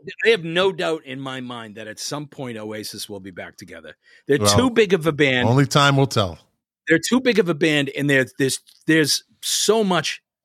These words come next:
Speaker 1: um, for them to, to prove.
Speaker 2: Well,
Speaker 1: I
Speaker 2: like
Speaker 1: think
Speaker 2: the
Speaker 1: that
Speaker 2: man
Speaker 1: they'll be
Speaker 2: said,
Speaker 1: back.
Speaker 2: time,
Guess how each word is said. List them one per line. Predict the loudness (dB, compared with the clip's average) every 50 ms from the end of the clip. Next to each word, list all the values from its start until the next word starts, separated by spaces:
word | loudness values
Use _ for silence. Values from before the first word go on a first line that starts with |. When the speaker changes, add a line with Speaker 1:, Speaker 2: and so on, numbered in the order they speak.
| _ _ _ _ _ _ _ _ _ _ _ _ _ _ _ _ _ -8
Speaker 1:
um, | -4 -2 -2 -2 -2 -4 -6 -8 -10 -12 -16 _ _ _ _ _ _ _ _ _ _ -14
for | -4 -2 0
them | 2 4 2 2 2 0
to, | -2 0 0 0 0
to | -2 -4 -8 -8 -8
prove. | -8 -4 -2 0 0 0 -2 -6 -12 _ _ _ _ _ _ _ _ _ _ _ -2
Speaker 2:
Well, | 2 2 2
Speaker 1:
I | 4
Speaker 2:
like | 4 4 2
Speaker 1:
think | 2
Speaker 2:
the | 2 2
Speaker 1:
that | 4
Speaker 2:
man | 4 4 4
Speaker 1:
they'll |
be | 2
Speaker 2:
said, | 2 2 4 4 4 2 0
Speaker 1:
back. | -4 _ _ _ _ _ _ _ _ _ _ _ _ _ _ -10
Speaker 2:
time, | 0 2 4 6 6 6 6 4 2 0